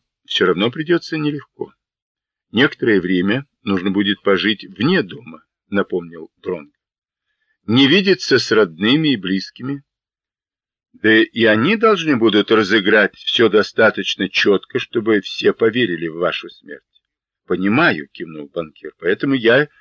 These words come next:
и обратился за помощью к такому специалисту, как вы. В момент вашей смерти рядом с вами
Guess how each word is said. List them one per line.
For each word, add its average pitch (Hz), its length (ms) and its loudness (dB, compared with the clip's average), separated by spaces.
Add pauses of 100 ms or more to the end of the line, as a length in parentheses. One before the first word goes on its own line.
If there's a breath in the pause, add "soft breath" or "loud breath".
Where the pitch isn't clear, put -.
(220 soft breath)
и 107 100 0
обратился 110 600 2
за 117 160 2
помощью 110 500 0
к - 60 -20
такому 107 440 0
специалисту, 95 720 -4
как 95 300 -4
вы. 117 200 -20 (1300)
В 98 120 -10
момент 160 460 2
вашей 165 340 2
смерти 170 520 0
рядом 127 400 4
с - 160 -12
вами 113 480 2